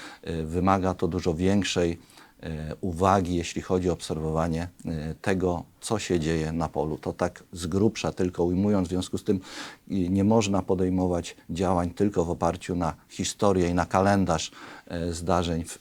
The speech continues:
z wcześniejszych lat, tylko trzeba to po prostu bardzo, e, mocno monitorować i obserwować, co się dzieje w danej sytuacji.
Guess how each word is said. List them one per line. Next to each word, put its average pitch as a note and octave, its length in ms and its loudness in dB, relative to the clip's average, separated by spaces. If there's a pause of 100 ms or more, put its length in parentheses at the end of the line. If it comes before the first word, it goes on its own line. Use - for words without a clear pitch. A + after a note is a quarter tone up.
(100)
z - 120 -12
wcześniejszych G2+ 680 -2
lat, F2+ 160 -4
tylko F2+ 240 -6
trzeba F2 260 -4
to E2 160 -6
po E2 120 -8
prostu E2+ 380 -6 (260)
bardzo, F#2 500 0 (380)
e, E2 260 -4
mocno F2 560 -2
monitorować D#2 840 -2 (100)
i D#2 140 -6
obserwować, D2+ 540 -6
co - 80 -8
się - 160 -8
dzieje C#2+ 280 -8
w E2+ 120 -12
danej D2 360 -6
sytuacji. - 500 -14